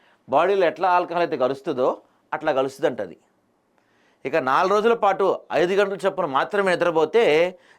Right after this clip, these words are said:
జీరో పాయింట్ జీరో సిక్స్కి పెరుగుతుందంట అది. ఏకదాటిగా ఇరవై నాలుగు గంటలు మేల్కొని ఉంటే జీరో పాయింట్ వన్ జీరో,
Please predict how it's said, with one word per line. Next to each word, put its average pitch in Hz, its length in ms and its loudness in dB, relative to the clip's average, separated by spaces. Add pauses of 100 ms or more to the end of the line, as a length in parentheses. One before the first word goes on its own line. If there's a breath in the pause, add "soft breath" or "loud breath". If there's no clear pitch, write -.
జీరో 190 280 2
పాయింట్ 202 360 -2
జీరో 185 240 0
సిక్స్కి 170 320 -12
పెరుగుతుందంట 151 520 -4
అది. 95 120 -18 (1800 soft breath)
ఏకదాటిగా 220 520 2
ఇరవై 202 140 2
నాలుగు 202 220 0
గంటలు 190 180 0
మేల్కొని 190 340 2
ఉంటే 226 200 2
జీరో 185 280 2
పాయింట్ 202 400 -2 (180)
వన్ 143 440 -4
జీరో, 120 320 -2